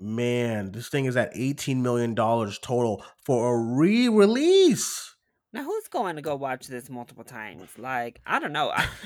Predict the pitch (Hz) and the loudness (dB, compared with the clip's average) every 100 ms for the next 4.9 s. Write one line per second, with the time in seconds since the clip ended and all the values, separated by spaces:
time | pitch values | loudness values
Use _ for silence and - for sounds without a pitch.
0 | - 220 226 247 202 196 147 95 202 240 | 4 6 6 4 2 0 -4 -2 -2 -2
1 | 330 226 170 247 170 151 151 214 196 151 | -2 -4 -4 -8 -10 -12 -8 -8 -8 -8
2 | 156 139 135 131 127 120 113 110 110 120 | -6 -6 -6 -4 -4 -2 -2 -6 -6 -8
3 | 113 131 - 185 226 302 330 208 117 175 | -6 -4 -2 2 4 4 4 4 4 4
4 | 240 127 139 147 - 143 127 127 | 4 2 0 -6 -4 -2 -2 -4